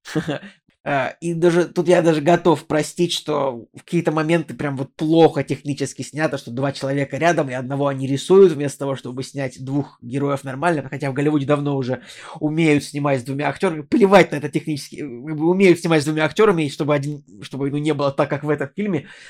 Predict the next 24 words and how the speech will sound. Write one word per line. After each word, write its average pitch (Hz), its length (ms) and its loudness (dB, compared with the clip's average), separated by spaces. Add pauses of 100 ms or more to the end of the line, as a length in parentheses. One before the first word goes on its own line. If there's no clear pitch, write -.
(140)
э, - 140 -6
что 147 140 -4
в 139 40 -4
не-, 139 160 -10
вот 135 320 -8
некоторые 151 300 2
моменты 147 200 -2
выглядят 135 300 -4 (120)
очень 135 320 -2
плохо 123 520 -8
технически. 143 400 -8
Ну, 175 160 -4 (140)
вообще 175 260 -2
пофигу 143 480 0
на 147 60 -4
это, 160 240 -4
ну, 131 180 -12
готов 143 380 -8
простить. 160 400 -6 (480)
Просто 170 300 4
потому 147 360 -2
что, 139 200 -8
ну, 135 180 -6
вот, 120 180 -8